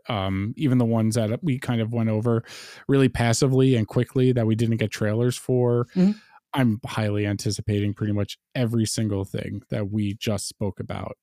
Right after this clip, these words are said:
Speaker 1: Um, even, like, Willow, you know, like, it, it's crazy.
Speaker 2: Yeah,
Speaker 1: It's crazy.
Speaker 2: yeah.
Speaker 1: Um, I'm happy, again, a lot of these things, you know, we're getting back to the movies. A lot of these things are getting the proper theatrical releases that they deserve.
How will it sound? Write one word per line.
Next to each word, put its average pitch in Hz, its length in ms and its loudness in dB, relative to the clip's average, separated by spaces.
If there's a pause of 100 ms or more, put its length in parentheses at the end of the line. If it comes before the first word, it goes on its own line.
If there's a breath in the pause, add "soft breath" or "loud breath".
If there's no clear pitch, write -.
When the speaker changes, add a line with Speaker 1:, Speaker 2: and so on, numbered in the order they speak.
(160)
Speaker 1:
Um, 104 380 -2 (140)
even, 131 220 2
like, 117 120 -2
Willow, 113 520 -2 (100)
you 131 160 4
know, 120 160 4
like, 120 160 2
it, 135 160 2
it's 143 320 2
crazy. 135 640 2
Speaker 2:
Yeah, 240 220 2
Speaker 1:
It's 143 140 4
crazy. 131 300 2 (1000 loud breath)
Speaker 2:
yeah. 117 220 2
Speaker 1:
Um, 110 100 2 (540 loud breath)
I'm 135 140 2
happy, 127 360 4
again, 117 280 4
a 110 80 2
lot 110 220 2
of 107 80 2
these 113 180 0
things, 113 260 -2
you 117 80 0
know, 107 60 0
we're 107 160 0
getting 113 220 0
back 104 260 -4
to - 80 -18
the - 80 -6
movies. 135 580 4 (300 loud breath)
A - 40 -4
lot 110 160 0
of 104 60 0
these 110 160 0
things 110 220 0
are 107 60 0
getting 110 260 0
the 107 80 -4
proper 104 500 -4
theatrical 101 540 -6
releases 110 560 -2
that 104 180 -4
they 98 120 -6
deserve. 147 720 2